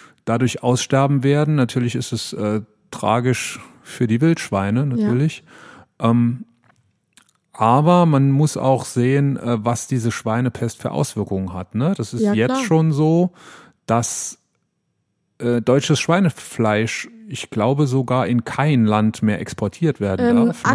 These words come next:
Speaker 2: aktuell nur China und Südkorea. Also Südkorea war der erste und China hat nachgezogen.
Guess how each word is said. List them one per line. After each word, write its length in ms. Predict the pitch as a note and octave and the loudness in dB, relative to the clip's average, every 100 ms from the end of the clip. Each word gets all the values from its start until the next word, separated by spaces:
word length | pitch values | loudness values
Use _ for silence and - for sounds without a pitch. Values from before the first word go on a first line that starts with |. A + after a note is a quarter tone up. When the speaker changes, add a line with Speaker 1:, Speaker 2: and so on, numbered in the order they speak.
| E3+ | 2
Speaker 2:
aktuell 420 | F#3+ D4+ A#3 A#3 | 0 -2 0 2
nur 280 | A#3+ B3 B3 | 4 2 0
China 360 | - C4 B3+ | -2 -2 -2
und 180 | A3+ A3 | -4 -4
Südkorea. 720 | G#3 G#3+ - G3+ A3+ G3+ F#3+ F#3 _ _ _ _ _ _ _ _ _ - | -6 -10 -10 -6 -4 -4 -6 -12 _ _ _ _ _ _ _ _ _ -4
Also 200 | A3+ G3 | -2 2
Südkorea 600 | A#3+ C4 C4+ A#3 C#4 C#4+ | 0 0 0 2 2 2
war 120 | A#3 | 2
der 160 | A3 G#3 | 0 0
erste 420 | A3 C4 C4+ B3+ | 0 0 -2 -2
und 140 | A3+ A3 | -2 0
China 280 | A#3+ A#3+ | 2 2
hat 160 | A3 G#3 | 0 -2
nachgezogen. 800 | G#3 G#3+ G#3+ - G3+ G3 G3+ | -4 -4 -8 -10 -8 -6 -6